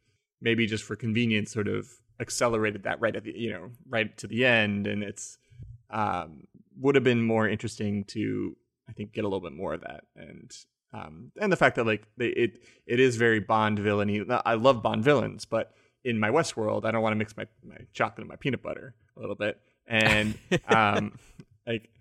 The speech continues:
Speaker 1: too much, like, of the flaws of Bond villains in the sense that, like,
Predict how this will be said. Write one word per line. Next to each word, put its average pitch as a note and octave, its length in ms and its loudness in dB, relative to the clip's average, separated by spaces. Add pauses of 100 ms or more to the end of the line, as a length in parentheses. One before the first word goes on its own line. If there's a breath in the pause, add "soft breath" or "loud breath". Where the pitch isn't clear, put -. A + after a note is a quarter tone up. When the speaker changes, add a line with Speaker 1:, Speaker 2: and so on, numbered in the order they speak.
(320)
Speaker 1:
too F3 560 4
much, B2+ 360 0 (140)
like, A2 320 -2 (200)
of A2 200 -2
the G2+ 120 -2 (100)
flaws A#2 500 2
of G2+ 100 -4
Bond - 240 -6
villains G2+ 300 -8
in A#2 60 -14
the A2+ 60 -6
sense G#2 260 -10
that, - 160 -8
like, G2+ 300 -6